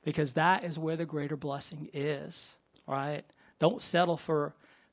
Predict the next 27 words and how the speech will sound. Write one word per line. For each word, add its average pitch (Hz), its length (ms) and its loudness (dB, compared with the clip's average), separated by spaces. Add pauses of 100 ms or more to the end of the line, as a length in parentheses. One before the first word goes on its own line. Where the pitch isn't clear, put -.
(320)
the 151 220 2
Ishmael. - 500 -4 (600)
Press 175 320 2
on 160 400 2
for - 140 -14
the 143 80 -6
full 160 600 0 (140)
promise. - 640 -6 (400)
Don't 185 220 8
ever 196 260 10
settle 180 840 4 (680)
for, 170 360 8 (760)
"Oh, 160 200 6
this 170 280 4
is 156 140 0
good 165 180 2
enough." 156 580 4 (600)
Go 240 160 6
for 247 160 2
what 175 240 4
God 175 240 -4
has 156 120 -4
promised. 165 680 -6 (480)
Don't 226 340 10
ever 220 400 10
give 165 300 6
up. 151 400 6